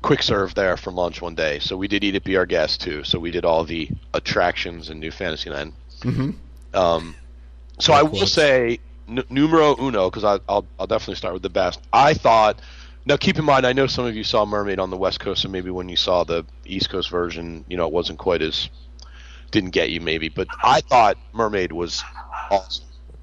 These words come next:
Speaker 1: I mean, it was, to me, very well executed classic Disney dark ride. And I liked the fact that I noticed little things that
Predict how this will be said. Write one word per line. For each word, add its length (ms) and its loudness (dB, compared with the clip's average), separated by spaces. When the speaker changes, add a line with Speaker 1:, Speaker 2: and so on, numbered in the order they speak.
Speaker 1:
I 60 4
mean, 140 2
it 100 4
was, 240 -12
to 100 -10
me, 340 2
very 460 6
well 280 4
executed 520 -4
classic 500 2
Disney 300 -6
dark 320 -2
ride. 260 -8
And 160 -2
I 100 4
liked 400 4
the 80 -8
fact 480 0
that 380 2
I 200 0
noticed 500 2
little 320 2
things 500 -4
that 320 4